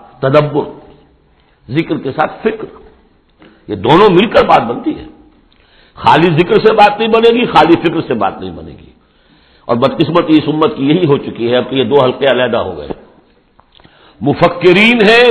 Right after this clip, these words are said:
تو وہ ذکر کی لذت سے ناآشنا ہے، کتابیں لکھ رہے ہیں، بڑی بڑی تفسیریں، آج کل تو کیا کہہ رہا ہے، کیسی کیسی تفسیریں آ رہی ہیں، ذکر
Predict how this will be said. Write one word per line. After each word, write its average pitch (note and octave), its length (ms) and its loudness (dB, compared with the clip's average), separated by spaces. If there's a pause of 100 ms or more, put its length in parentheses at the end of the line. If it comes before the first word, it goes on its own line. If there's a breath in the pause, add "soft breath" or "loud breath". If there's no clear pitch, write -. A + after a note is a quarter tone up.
تو G3+ 60 0
وہ F3+ 240 4
ذکر F3 220 0
کی F3 140 -8
لذت C#3+ 460 -4
سے C3 60 -8
ناآشنا E2+ 540 -8
ہے، - 120 -14 (1300 soft breath)
کتابیں G#2+ 340 0
لکھ F#2 180 -10
رہے F#2 80 -12
ہیں، A2 60 -8
بڑی - 180 -2
بڑی C#3+ 140 -4
تفسیریں، - 380 -8
آج G#3+ 160 0 (100)
کل B2 140 -2
تو F3 80 -4
کیا - 240 -4
کہہ G3 100 -6
رہا G#3 100 -6
ہے، D4+ 120 -6
کیسی A2 220 -8
کیسی C#3+ 200 -6
تفسیریں C#3+ 460 -8
آ C#3+ 120 -10
رہی - 80 -10
ہیں، - 140 -12 (1200)
ذکر D3+ 200 -4